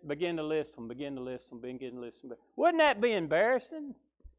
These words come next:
You'd probably say, "I ain't never going back to that church, and I'm gonna have to move out of the community.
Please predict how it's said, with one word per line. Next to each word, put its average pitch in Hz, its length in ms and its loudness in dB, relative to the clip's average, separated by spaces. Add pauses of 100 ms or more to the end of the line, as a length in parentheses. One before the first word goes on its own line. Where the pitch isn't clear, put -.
You'd 302 220 2
probably 302 260 12
say, 254 180 8
"I 262 260 12
ain't 247 120 6
never 269 260 12
going 302 260 12
back 285 240 12
to 214 60 -2
that 226 240 8
church, 185 340 10
and 190 100 2
I'm 240 120 8
gonna 233 120 6
have 214 120 4
to 170 80 0
move 220 340 8
out 240 180 12
of 247 60 4
the - 60 -4
community. 214 640 -2